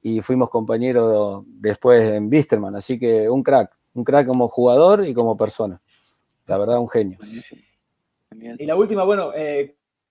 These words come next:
Speaker 3: cuente, contanos, eh, ¿a qué estás dedicado? ¿Dirigiendo dónde? Eh, la escuelita, etcétera, etcétera. Estos minutos
Speaker 1: Yo,
Speaker 3: para vos.
Speaker 1: sí, me radiqué en Junín, eh, hice el curso de técnico, eh, puse una escuela de fútbol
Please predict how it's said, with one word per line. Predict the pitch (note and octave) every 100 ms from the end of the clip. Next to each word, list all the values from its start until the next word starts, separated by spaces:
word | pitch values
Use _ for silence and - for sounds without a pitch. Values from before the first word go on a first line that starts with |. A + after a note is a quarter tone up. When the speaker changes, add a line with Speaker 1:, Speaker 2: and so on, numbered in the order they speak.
| _ _
Speaker 3:
cuente, | - G3 G3+ G3+ D3+
contanos, | E3+ E3 G3+ F#3+ -
eh, | D#3 D3 C#3+
¿a | C#3+
qué | D#3
estás | F#3 G3
dedicado? | E3+ D3+ D3 G3+ G#3 G3+
¿Dirigiendo | D#3+ D3 - F3+ D#3+
dónde? | F3+ G3+ G3 G3 E3 _ _ _
Eh, | C3+ C3+
la |
escuelita, | C3 - D3 G#3 G#3
etcétera, | D#3 E3 D3
etcétera. | D3+ D3 - C3+
Estos | C#3+ C#3 -
minutos | D3 E3 D#3+ D3+
Speaker 1:
Yo, | G3
Speaker 3:
para | G#3 C#3+
vos. | C3+ _ _ _ _
Speaker 1:
sí, | - E3 D#3+
me | D#3
radiqué | D#3 E3 E3
en | F#3+
Junín, | E3 F3 A3 C4+ C#4
eh, | D3 B2 A2+
hice | B2+ -
el | B2+
curso | C#3 B2+ C3
de | B2+
técnico, | E3+ F#3+ F3+ - E3+ E3 -
eh, | A2+ G#2+
puse | D3 C#3+ D3+
una |
escuela | B2+ - D3
de | C3+ C3
fútbol | F#3+ G3 F3+ E3